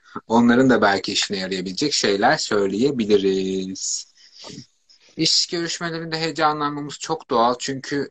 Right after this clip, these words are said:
kelimenin tam anlamıyla ve tamamen değerlendirildiğimiz bir alana çıkıyoruz. Bir mülakata çıkıyoruz ve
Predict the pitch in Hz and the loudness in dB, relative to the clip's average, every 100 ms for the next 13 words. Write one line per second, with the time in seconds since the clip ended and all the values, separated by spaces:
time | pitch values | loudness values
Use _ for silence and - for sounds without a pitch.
0 | _ - 143 143 147 147 139 156 156 139 | _ 0 2 4 2 -2 -2 0 4 4
1 | 123 117 110 104 113 113 107 - _ - | 4 2 2 0 0 2 0 -4 _ -2
2 | 127 156 143 131 127 113 113 113 117 113 | 4 4 4 2 4 4 4 4 4 2
3 | 113 113 107 120 123 110 113 110 107 104 | 2 0 0 0 0 -4 -4 0 2 2
4 | - - 92 85 - 110 117 117 120 123 | -2 -4 -6 -12 -6 -4 0 2 4 2
5 | - 113 170 - 101 92 92 104 113 | 0 -2 -2 -4 -4 -4 -6 0 0